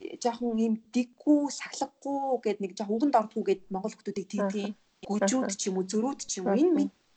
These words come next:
Speaker 1: миний ойлго-, ойлголтоор бол, э, сэтгэл зүйн ухаанд, те, магадгүй энэ
Speaker 2: Аха.
Speaker 1: бол,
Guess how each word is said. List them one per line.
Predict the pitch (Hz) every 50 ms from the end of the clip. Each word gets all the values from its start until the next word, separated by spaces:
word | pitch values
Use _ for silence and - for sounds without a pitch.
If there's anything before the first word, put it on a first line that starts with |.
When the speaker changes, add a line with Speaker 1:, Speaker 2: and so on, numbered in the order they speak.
| _ _ _ _ _ _ _ _ -
Speaker 1:
миний | 294 311 302
ойлго-, | 262 - - 220 240 233 - 220 226 220 - -
ойлголтоор | 214 233 254 254 240 226 - - 220 220 214
бол, | - - - - - - _ _ _ _ -
э, | - - 180 180 185
сэтгэл | 185 - - - 240 233 - -
зүйн | 262 269 277 269 254 208
ухаанд, | 202 - 208 202 196 185 185 -
те, | - - 269 311 330 311 -
магадгүй | 180 175 175 175 180 - - - 208 202 196
энэ | 196 202 202
Speaker 2:
Аха. | 190 - -
Speaker 1:
бол, | 180 180